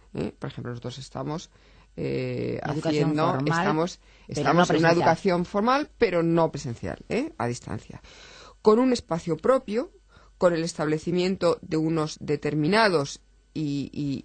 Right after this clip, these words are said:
Speaker 1: y tiemp-, y, y un-, unos determinados y prefijados tiempos en los cuales se da esa, esa educación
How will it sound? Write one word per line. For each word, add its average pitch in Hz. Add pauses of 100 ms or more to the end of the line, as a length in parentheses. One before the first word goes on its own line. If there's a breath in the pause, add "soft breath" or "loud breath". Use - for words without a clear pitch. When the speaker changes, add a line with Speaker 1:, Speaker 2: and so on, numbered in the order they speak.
Speaker 1:
y 151
tiemp-, 226
y, -
y 143
un-, 170
unos 185
determinados 175
y 202
prefijados 180
tiempos 190 (380 soft breath)
en 131
los 127
cuales 147
se 131
da 143 (400 soft breath)
esa, 131
esa -
educación 233